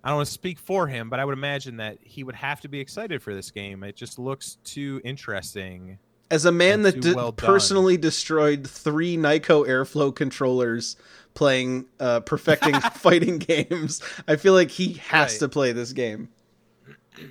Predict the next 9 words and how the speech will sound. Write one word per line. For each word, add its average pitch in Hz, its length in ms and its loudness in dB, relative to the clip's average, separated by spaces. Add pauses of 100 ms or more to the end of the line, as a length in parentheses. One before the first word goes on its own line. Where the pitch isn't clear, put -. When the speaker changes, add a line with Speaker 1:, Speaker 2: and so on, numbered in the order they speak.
(400)
Speaker 1:
Yeah. 98 220 -14 (360)
Speaker 2:
Cuphead 170 400 0
is 147 200 -2
a 135 60 -6
good 123 200 -4
game. 110 340 -10 (800)
Speaker 1:
Yeah, 110 540 -8
I, - 60 -20
so 104 360 -8